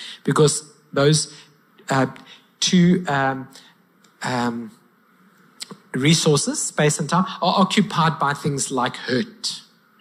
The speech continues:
I don't know if you know this, but hurt is, is, uh, bulky to store.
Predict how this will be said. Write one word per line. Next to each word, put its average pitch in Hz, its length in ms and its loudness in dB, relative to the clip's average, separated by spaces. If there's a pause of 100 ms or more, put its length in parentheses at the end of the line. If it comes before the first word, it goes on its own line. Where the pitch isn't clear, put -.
(1040)
I - 380 -16
don't 226 160 6
know 226 40 8
if 202 140 4
you 170 80 4
know 151 160 4
this, 147 160 0
but 135 220 -6
hurt 196 420 2
is, 143 540 -4 (1600)
is, 135 640 0
uh, 127 180 -6 (500)
bulky 143 440 0
to - 200 -8
store. - 560 -8